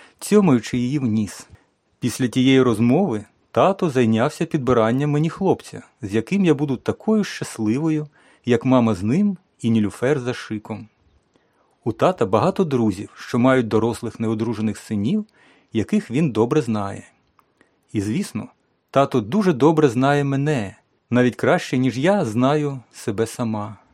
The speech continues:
Тож хто, як не він, здатен досконало влаштувати моє щастя? Адже його щастя влаштував його тато,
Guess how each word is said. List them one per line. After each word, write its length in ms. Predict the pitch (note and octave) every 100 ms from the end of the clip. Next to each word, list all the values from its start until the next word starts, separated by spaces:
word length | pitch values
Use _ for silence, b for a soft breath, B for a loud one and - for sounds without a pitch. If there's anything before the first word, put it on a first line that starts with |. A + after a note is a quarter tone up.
| _ _
Тож 180 | - A#2
хто, 360 | - - D#3+ D#3
як 200 | C3+ C3+
не 140 | B2+
він, 420 | C#3 D#3+ C3 G2+ -
здатен 520 | G#2 G#2+ F#3 G3 D#3+
досконало 580 | C#3+ - D3 D3 F#3+ F3+
влаштувати 600 | D3+ C#3+ - C3 D#3 D3
моє 200 | C3+ C3
щастя? 640 | B2+ - B2+ B2 - A2+ - _ _ _ _ _ _
Адже 260 | - A2+ A#2+
його 300 | A#2+ F#2+ C#3
щастя 540 | - G#3 D3+ - G#2 - -
влаштував 580 | G#2+ - B2 G#2 B2
його 220 | C#3 C3 C#3+
тато, 380 | A#2 G#2+ -